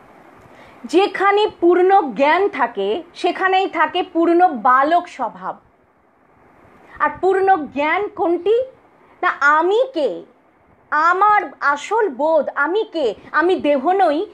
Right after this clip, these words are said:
আমি চৈতন্য সত্তা, এটির নাম পূর্ণ জ্ঞান। তো যেখানে থাকে পূর্ণ জ্ঞান, সেখানেই থাকে পূর্ণ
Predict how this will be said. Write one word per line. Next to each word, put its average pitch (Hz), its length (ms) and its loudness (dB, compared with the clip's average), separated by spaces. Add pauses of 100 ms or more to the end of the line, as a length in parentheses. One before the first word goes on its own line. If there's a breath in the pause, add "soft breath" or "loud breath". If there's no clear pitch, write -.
(120 loud breath)
আমি 285 240 -4
চৈতন্য 320 540 -2
সত্তা, 277 540 -2 (180 loud breath)
এটির 311 340 2
নাম 294 300 0
পূর্ণ 220 360 -2 (140)
জ্ঞান। 185 360 -4 (1120 loud breath)
তো 339 60 2
যেখানে 370 520 0
থাকে 415 320 0
পূর্ণ 349 440 2
জ্ঞান, 302 560 0 (180 loud breath)
সেখানেই 359 520 -2
থাকে 339 260 -2
পূর্ণ 285 440 0